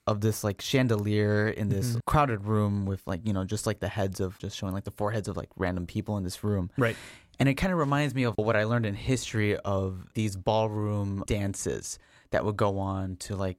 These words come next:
Speaker 1: a string quartet going on, you know?
Speaker 2: Yeah, and you definitely hear that in songs like M seventy-nine.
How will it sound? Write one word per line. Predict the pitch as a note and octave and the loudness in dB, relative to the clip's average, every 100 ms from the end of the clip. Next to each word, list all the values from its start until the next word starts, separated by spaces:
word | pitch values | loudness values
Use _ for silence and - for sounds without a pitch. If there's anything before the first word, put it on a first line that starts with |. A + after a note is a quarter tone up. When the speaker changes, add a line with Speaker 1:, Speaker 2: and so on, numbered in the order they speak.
| _ | _
Speaker 1:
a | - G2 | -10 -8
string | - - A#2+ A2+ | -8 -2 0 0
quartet | A2+ A#2 G2+ - G#2 - | 0 -2 -2 0 0 0
going | - F2+ - | -4 -4 -6
on, | - - | -8 -6
you | G2 | -2
know? | G2 A2+ C#3 _ | 0 0 -4 _
Speaker 2:
Yeah, | D3+ C#3+ | 0 2
and | C#3+ | 2
you | |
definitely | D3+ G3 F#3 - - | 0 -2 -4 -6 -6
hear | C#3+ B2+ | -2 0
that | B2 - | 0 -2
in | A#2+ | -2
songs | A#2+ A#2 | -2 0
like | A#2 A2+ | -2 -2
M | A#2 | -2
seventy-nine. | A2+ A2 G#2+ G#2 A2+ | -2 0 0 0 0